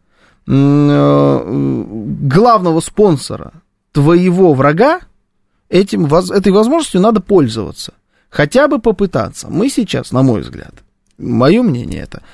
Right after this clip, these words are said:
ровно этим мы занимаемся. Пытаемся выкинуть оттуда Соединенные Штаты Америки, потому что так произошло, что в Соединенных Штатах Америки, э, произошла,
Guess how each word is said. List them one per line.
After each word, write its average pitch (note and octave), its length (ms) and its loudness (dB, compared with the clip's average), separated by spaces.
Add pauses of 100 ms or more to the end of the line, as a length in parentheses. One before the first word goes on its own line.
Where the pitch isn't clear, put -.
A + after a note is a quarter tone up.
(140)
ровно C#4 340 2
этим C#4 280 0
мы G3 120 2
занимаемся. F3+ 720 -2 (1160)
Пытаемся C3+ 580 0
выкинуть B2+ 640 0
оттуда A#3 320 -2
Соединенные F3 460 0
Штаты E3+ 300 -2
Америки, - 360 -6
потому D#4 320 0
что C#4+ 140 -8
так D4 200 -2
произошло, G#3+ 600 0
что - 180 -6
в F3 60 -8
Соединенных A3 400 2
Штатах - 300 -2
Америки, B3+ 520 0 (340)
э, F3 680 2
произошла, G#3 800 2